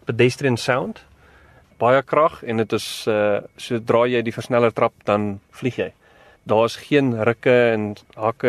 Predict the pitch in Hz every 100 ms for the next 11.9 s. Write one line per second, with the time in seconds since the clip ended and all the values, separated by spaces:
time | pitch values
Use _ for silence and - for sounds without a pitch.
0 | 117 107 - 127 117 117 123 110 113 -
1 | 117 113 110 107 98 98 107 107 101 _
2 | _ _ - 107 98 - 101 - - _
3 | - - - - - 101 101 - - -
4 | - - - - 120 120 - 117 170 -
5 | - - - - - - - - - -
6 | - - - - - - - - - -
7 | - - - - - - 147 143 - -
8 | 202 185 147 143 139 135 131 120 - -
9 | - - - - - 120 113 110 - 151
10 | 147 - - - - - - - 127 120
11 | 123 - 127 113 - 117 107 - -